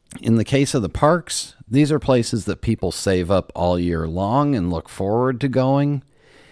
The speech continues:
And with the Disney store, the same thing. There, I used to tease people, "This is not the department of need. This is the department of want."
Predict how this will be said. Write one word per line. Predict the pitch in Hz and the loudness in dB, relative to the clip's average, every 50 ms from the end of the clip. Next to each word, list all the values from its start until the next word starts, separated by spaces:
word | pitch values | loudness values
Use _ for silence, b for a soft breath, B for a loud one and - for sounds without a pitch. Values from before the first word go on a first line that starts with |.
| b b b b _ - | b b b b _ 0
And | 123 117 113 113 110 107 104 104 101 98 101 101 98 98 92 - | 2 4 4 6 6 4 4 4 2 2 0 0 0 -2 -4 -4
with | 104 98 90 - | -6 -6 -6 -6
the | 87 | -2
Disney | 78 98 98 101 101 127 127 | 0 2 2 2 2 2 0
store, | 117 - - 143 139 151 151 | 0 2 2 4 4 4 4
the | 131 | 2
same | 120 - 120 113 110 110 | 0 0 2 4 4 2
thing. | 113 - 127 127 135 147 147 123 | 4 2 2 4 4 4 2 2
There, | 101 117 113 113 113 110 107 92 - | 2 2 2 2 2 0 -2 -4 -4
I | - 117 120 | -2 0 0
used | 123 127 117 - - | 2 0 -2 -4 -6
to | 117 | -8
tease | 104 - - 123 123 127 117 - | -10 -6 -4 -4 -2 -2 -4 -4
people, | - 127 110 98 - 98 101 | -2 -2 -2 -2 0 -2 0
"This | 107 117 113 - | 0 0 0 -2
is | 127 104 95 | -4 -2 0
not | 107 117 120 131 120 - 107 | 2 2 4 2 2 0 -2
the | 107 104 | -2 0
department | 92 95 - - 113 110 107 - 107 98 92 | 0 -2 -2 0 0 0 0 0 0 0 0
of | 85 82 | 0 0
need. | 90 95 104 110 104 95 87 87 85 82 | 0 0 0 0 0 0 0 -2 -2 -2
This | 90 101 95 104 | -2 -2 0 0
is | 120 107 90 | -4 -4 -2
the | 87 95 | -4 -4
department | 90 87 90 - 110 101 95 80 95 87 85 | -4 -2 0 0 0 0 0 -2 -2 -2 -2
of | 80 76 | -2 -2
want." | 82 90 92 92 82 64 - - - - | -2 -2 -2 -2 -2 -6 -10 -14 -18 -20